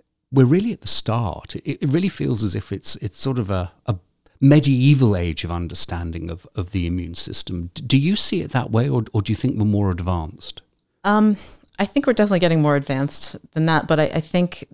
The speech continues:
Speaker 2: um, the ability to harness the immune system to either help it do its job better or to keep it at bay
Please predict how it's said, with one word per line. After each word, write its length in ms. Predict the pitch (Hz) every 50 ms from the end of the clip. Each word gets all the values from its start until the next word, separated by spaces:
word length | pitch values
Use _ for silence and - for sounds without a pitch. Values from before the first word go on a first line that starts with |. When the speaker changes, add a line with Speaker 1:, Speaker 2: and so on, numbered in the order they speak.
| _ _ _ -
Speaker 2:
um, 460 | 156 147 143 139 139 139 139 135 - _ _ _
the 80 | - 160
ability 380 | 147 - 180 175 180 170 156 147
to 80 | 135
harness 400 | 143 - - 156 156 165 160 -
the 120 | - 165 160
immune 220 | 156 156 156 156
system 500 | - 156 151 - - 151 147 151 151 147
to 120 | - - -
either 460 | 143 139 143 139 139 135 131 117 - -
help 280 | - - 156 151 151
it 200 | 156 135 - -
do 160 | - 147 143 135
its 140 | 139 -
job 280 | - - 131 131 131 -
better 360 | 131 131 147 180 208 233 226
or 280 | - - 143 139 135 135
to 400 | 135 - - - 139 135 135 135
keep 300 | 131 - - 135 131 -
it 100 | 139 - -
at 200 | 139 135 - _
bay 420 | 131 123 127 127 139 165 180 175